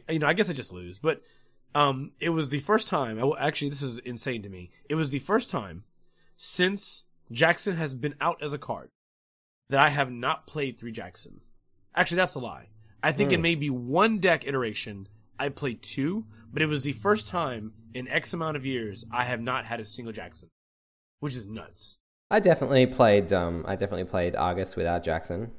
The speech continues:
Speaker 2: and it was awful. So I put them back in.
Speaker 1: <laughs>
Speaker 2: But yeah, I, I, I know what you mean. Um, th-, that sounds great,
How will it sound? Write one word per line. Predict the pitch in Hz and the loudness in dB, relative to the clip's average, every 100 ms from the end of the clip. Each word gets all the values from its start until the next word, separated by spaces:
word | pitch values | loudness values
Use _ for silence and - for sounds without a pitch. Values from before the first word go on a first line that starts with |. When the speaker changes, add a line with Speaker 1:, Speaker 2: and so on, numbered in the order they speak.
| - | -10
Speaker 2:
and | 87 | -6
it | 78 | -4
was | 82 | -2
awful. | - - 85 90 - - - | -2 -4 -8 -10 -16 -20 -4
So | 185 - | -2 6
I | 214 - | 6 6
put | - - | 4 2
them | 170 | 2
back | - - | 0 0
in. | 85 117 | -2 2
Speaker 1:
<laughs> | |
Speaker 2:
But | - 104 | 4 4
yeah, | 120 87 92 - - | 4 2 -2 -12 -8
I, | 98 | -4
I, | 113 | -2
I | 110 104 | -2 0
know | 110 | 0
what | 104 | 2
you | 95 | 2
mean. | 101 92 80 - - - - | 2 0 -4 -12 -16 -12 -2
Um, | - 143 135 - - - - | 6 8 8 2 -8 -16 -8
th-, | 139 120 | -4 4
that | 185 | 4
sounds | 190 175 | 4 4
great, | 190 113 | 8 6